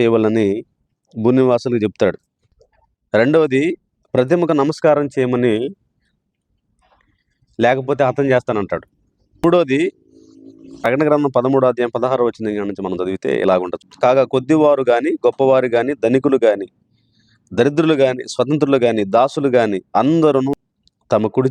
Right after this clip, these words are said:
చేతి మీదనైనను తమ నొసటి ఎందైనను ముద్ర వేయించుకొనున్నట్లును, ఆ ముద్ర అనగా ఆ మృగము పేరైనను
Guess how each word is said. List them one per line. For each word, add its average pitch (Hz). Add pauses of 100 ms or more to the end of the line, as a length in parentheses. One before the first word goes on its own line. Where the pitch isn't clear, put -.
చేతి 135
మీదనైనను 107 (1300)
తమ 107
నొసటి 123 (400)
ఎందైనను 110 (880)
ముద్ర 123 (220)
వేయించుకొనున్నట్లును, 123 (520)
ఆ 104
ముద్ర 104 (300)
అనగా 110 (800)
ఆ 110
మృగము 131 (100)
పేరైనను 123